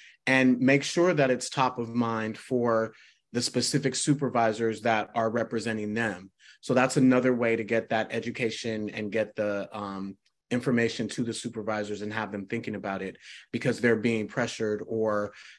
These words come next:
they're being, um, talked to, um, and talking with their, uh, constituents.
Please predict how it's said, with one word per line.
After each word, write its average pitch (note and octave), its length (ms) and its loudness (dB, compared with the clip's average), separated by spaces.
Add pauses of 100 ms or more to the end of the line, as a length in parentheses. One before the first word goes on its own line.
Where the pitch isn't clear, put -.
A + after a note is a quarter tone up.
they're A2 180 4
being, G#2+ 480 0
um, G#2 260 -4
talked A#2 420 -2
to, G#2 320 -2 (460)
um, A2 220 2
and G#2+ 160 -2
talking A2 380 -2
with G#2 200 0 (100)
their, G2+ 440 0
uh, F#2+ 220 -6
constituents. F#2+ 880 -10